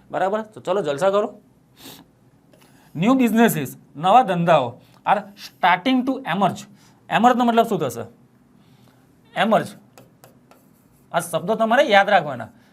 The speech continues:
અમુક લોકો ખાલી મોઢે કરે ને તો મોઢે જ કરે, શબ્દને પડતા મૂકે કે શબ્દનો કોઈ મતલબ નથી. ભાઈ નવા નવા શબ્દ જાણશો તો તમને કામ લાગશે ને ભાઈ. ઇંગ્લિશ શીખવાનું બી તો છે.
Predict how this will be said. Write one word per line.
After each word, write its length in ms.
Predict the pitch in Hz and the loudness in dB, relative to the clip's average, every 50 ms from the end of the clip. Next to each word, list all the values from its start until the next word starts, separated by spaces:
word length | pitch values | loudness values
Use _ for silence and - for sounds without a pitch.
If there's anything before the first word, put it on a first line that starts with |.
| - _ _ - | -20 _ _ -10
અમુક 240 | - 170 202 214 214 | -6 -4 -4 -4 -4
લોકો 160 | 214 208 233 | -4 -4 -2
ખાલી 200 | - 202 214 233 | -2 -2 -2 -2
મોઢે 320 | 202 180 165 170 196 208 | -2 -2 0 0 0 2
કરે 140 | 202 233 262 | 2 2 2
ને 60 | 262 | 2
તો 60 | 285 | -2
મોઢે 300 | 247 196 165 160 175 196 | -2 -2 -2 2 2 2
જ 80 | 190 - | 2 2
કરે, 180 | 160 139 123 120 | -2 -6 -6 -6
શબ્દને 400 | - 170 156 175 175 196 196 196 | -6 -8 -6 -2 -2 -2 -2 -2
પડતા 460 | 175 - - 175 175 175 175 180 165 | -6 -4 -4 -6 -4 -2 -2 -2 -2
મૂકે 220 | 147 135 - 135 | -2 -6 -10 -8
કે 100 | 131 180 | -8 -8
શબ્દનો 340 | 160 - 156 156 175 190 190 | -8 -8 -8 -6 -6 -6 -6
કોઈ 80 | 208 185 | -6 -6
મતલબ 300 | 160 147 - 156 151 120 | -6 -8 -6 -6 -8 -8
નથી. 300 | 135 123 131 127 123 - - _ _ _ - | -8 -10 -12 -14 -16 -18 -20 _ _ _ -4
ભાઈ 120 | - 220 | -2 -2
નવા 240 | 220 185 175 190 214 | 0 0 0 0 0
નવા 140 | 214 208 220 | 0 0 0
શબ્દ 260 | 214 202 170 180 208 | 0 -2 -2 -2 -2
જાણશો 420 | 202 156 160 156 156 165 - 208 | -2 -2 -2 -4 -4 -4 -6 -4
તો 80 | 202 202 | -4 -4
તમને 200 | 202 202 202 208 | -4 -4 -4 -4
કામ 240 | 202 180 175 175 175 | -2 -2 -4 -2 -2
લાગશે 260 | 170 156 147 - 208 | -2 -2 -2 -4 -4
ને 80 | 254 226 | -4 -4
ભાઈ. 180 | 165 120 113 - - _ _ - | -6 -6 -8 -14 -20 _ _ -10
ઇંગ્લિશ 280 | 160 165 175 202 202 - | -8 -4 -4 -4 -4 -4
શીખવાનું 340 | 160 127 160 170 185 202 | -6 -6 -6 -6 -6 -6
બી 100 | 202 214 | -4 -2
તો 120 | 220 233 226 | -2 -2 -2
છે. 160 | - 196 | 0 0